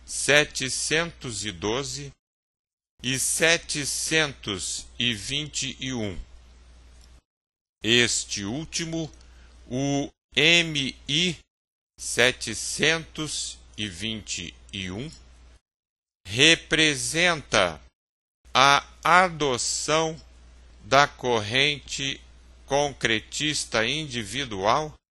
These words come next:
enquanto os demais são exemplos da corrente concretista geral,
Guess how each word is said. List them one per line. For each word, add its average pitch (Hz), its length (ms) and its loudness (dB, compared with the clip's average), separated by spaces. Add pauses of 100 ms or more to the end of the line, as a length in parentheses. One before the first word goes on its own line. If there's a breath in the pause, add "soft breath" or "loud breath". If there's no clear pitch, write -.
(800)
enquanto 156 1120 2
os 147 360 -2
demais 135 1040 0 (140)
são 131 420 -2
exemplos 143 1200 -2 (100)
da 120 260 2
corrente 127 1000 -2 (140)
concretista 120 1200 -4
geral, 98 600 -2